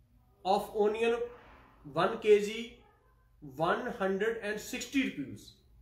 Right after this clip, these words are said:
then government will consider it a extraordinary price rise. If the onion price is one hundred fifty-nine rupees,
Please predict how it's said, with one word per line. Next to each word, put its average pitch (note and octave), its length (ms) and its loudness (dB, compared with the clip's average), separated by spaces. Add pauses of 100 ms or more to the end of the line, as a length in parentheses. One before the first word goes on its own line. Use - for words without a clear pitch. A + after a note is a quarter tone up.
(680)
then G3 360 0
government D3+ 580 0
will C3+ 280 -2 (560)
consider F3 640 -4
it E3 160 -10
a F3 260 -4
extraordinary C#3 960 -8
price G#2 440 -14
rise. - 220 -20 (840)
If D3 140 -12
the F#3 100 0
onion F#3 420 2
price F3 340 -2
is F3+ 140 -8 (120)
one D#3+ 300 0
hundred E3 380 -4
fifty-nine F3+ 500 -4
rupees, D3+ 380 -8